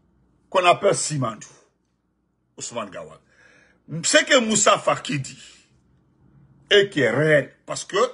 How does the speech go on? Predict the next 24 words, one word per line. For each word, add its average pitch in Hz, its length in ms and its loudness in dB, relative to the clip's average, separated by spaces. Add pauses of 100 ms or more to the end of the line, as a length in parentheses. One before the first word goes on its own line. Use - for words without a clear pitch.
(400)
selon 202 440 0
toi, 160 420 -4 (160)
vous 139 140 -8
travaillez 170 440 0
avec 139 260 -2
les 107 300 -10
institutions. - 680 -12 (960)
Et 131 140 2
je 127 140 -2
me 123 140 4
répète 147 460 2
encore, 123 460 -6 (460)
dans 160 160 2
ce 170 180 -6
passage, - 640 -16 (480)
au 131 140 0
niveau 170 400 4
de 156 340 0
travail 160 300 4
avec 131 240 -2
les - 320 -10
institutions, - 640 -16 (480)
si - 480 -2
réellement 175 840 2